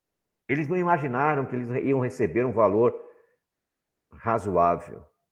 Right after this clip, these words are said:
E quando eles receberam aquele valor razoável, o inimigo entrou no coração dele. E eles decidiram,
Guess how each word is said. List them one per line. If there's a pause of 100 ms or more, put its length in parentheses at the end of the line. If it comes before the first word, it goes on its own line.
(540)
E
quando
eles
receberam
aquele
valor
razoável, (1300)
o
inimigo
entrou
no
coração
dele. (3250)
E
eles
decidiram,